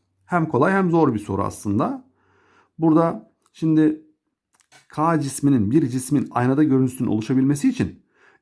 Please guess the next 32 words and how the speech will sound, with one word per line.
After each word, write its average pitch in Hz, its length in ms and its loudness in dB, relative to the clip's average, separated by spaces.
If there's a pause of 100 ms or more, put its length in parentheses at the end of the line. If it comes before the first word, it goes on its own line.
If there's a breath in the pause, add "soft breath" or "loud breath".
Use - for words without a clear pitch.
(120)
illa 123 580 0
cismin 151 520 -4
aynanın 143 400 0
önünde 135 240 2
olmasına 127 340 0
gerek 110 300 -2
yok. - 280 -14 (100)
Yani 101 320 0 (180)
daha 147 200 -2
doğrusu 196 280 0
aynanın 123 420 2
burada 151 200 2
olmasına 123 460 0
gerek 113 300 0
yok 95 140 -2
arkadaşlar. 92 560 -10 (800 soft breath)
Ayna 220 500 0 (180)
hangi 226 340 2
doğrultuda 139 340 2
olursa 170 300 -2
olsun 90 260 -6
cisim 131 300 -4
aynanın 170 420 0
ön 247 220 2
tarafındaki 147 540 0
bir 165 200 0
alanda 143 300 2
olması 165 560 -2
bizim 160 240 0
için 214 340 -2
yeterlidir. 104 600 -2
Bakın 151 320 -2